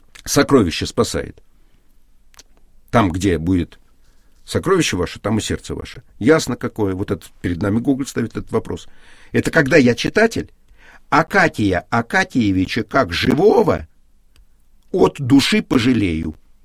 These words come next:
Вот это такое, знаете, мне во всей повести звучит послание Гоголя. «Слушай, давай сейчас отложим всё это, все эти обстоятельства. Вот это вот». Гоголь нам дарит небесное сокровище.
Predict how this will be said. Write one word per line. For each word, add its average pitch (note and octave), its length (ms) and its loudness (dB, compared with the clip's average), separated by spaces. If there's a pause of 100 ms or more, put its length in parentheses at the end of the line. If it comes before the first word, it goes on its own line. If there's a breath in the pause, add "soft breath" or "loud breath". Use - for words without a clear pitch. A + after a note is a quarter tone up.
(260 soft breath)
Вот A#2+ 120 0
это C#3+ 140 4 (140)
такое, C#3+ 240 2 (140 loud breath)
знаете, - 320 -2
мне D3+ 560 4
во B2 180 0
всей D3+ 220 2
повести C#3 400 0
звучит A#2 380 -2
послание A#2 560 2
Гоголя. G2+ 360 0
«Слушай, - 440 -6 (320 soft breath)
давай C3 160 -2
сейчас - 340 -8
отложим G2+ 420 -8
всё - 160 -14
это, - 220 -20 (120)
все - 160 -8
эти - 140 -12
обстоятельства. - 760 -16 (480)
Вот - 180 -16
это - 200 -20
вот». - 180 -20 (560)
Гоголь B2 360 6
нам A#2+ 220 4
дарит A#2 280 2
небесное G2 480 -2
сокровище. - 640 -16